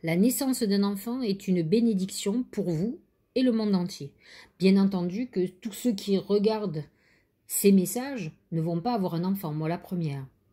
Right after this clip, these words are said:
Mais la grossesse veut dire que vous avez planté une graine à la nouvelle lune et qu'elle est en train de grossir et que bientôt votre projet va naître.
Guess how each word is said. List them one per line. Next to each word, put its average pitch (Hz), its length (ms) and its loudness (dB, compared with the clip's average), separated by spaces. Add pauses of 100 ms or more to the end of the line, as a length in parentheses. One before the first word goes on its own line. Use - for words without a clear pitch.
(760)
Mais 208 240 6
la 247 220 2
grossesse 185 680 -4 (360)
veut 175 240 0
dire 208 320 2 (640)
que 240 100 2
vous 233 340 2
avez 196 320 2
planté 262 540 -2
une 208 200 4
graine 170 420 -2 (640)
à 147 100 -6
la 147 140 -2
nouvelle 156 340 2
lune 262 280 0 (840)
et 190 120 0
qu'elle 214 180 2
est 214 160 -2
en 214 140 -2
train 254 180 -4
de 226 120 4
grossir 196 840 -2 (640)
et 190 60 -8
que 196 160 -4
bientôt 233 600 0 (120)
votre 180 260 -4
projet 196 460 0
va 165 160 0
naître. - 420 -4